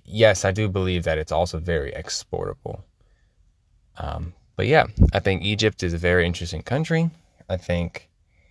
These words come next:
it's got so much potential to actually be a really powerful player in the democratic world, 'cause they have such a high population as well.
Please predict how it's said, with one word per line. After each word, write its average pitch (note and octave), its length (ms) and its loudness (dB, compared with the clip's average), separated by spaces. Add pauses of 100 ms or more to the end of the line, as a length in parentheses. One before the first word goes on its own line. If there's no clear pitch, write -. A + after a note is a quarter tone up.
(420)
it's - 120 -14
got E2 200 0
so - 160 2
much F#2+ 220 0
potential G#2 760 -4
to - 160 -8
actually F2+ 320 0
be F2 240 -2
a E2+ 80 0
really E2+ 480 0 (540)
powerful F2 400 2
player F2 560 0 (440)
in F2+ 80 -4
the E2+ 80 -2
democratic E2 580 2
world, E2+ 440 2 (300)
'cause E2+ 140 -6
they E2+ 60 -2
have E2 100 -2
such - 180 -6
a E2+ 60 -6
high E2 160 0
population F2 600 -2
as E2+ 120 -10
well. F2 320 2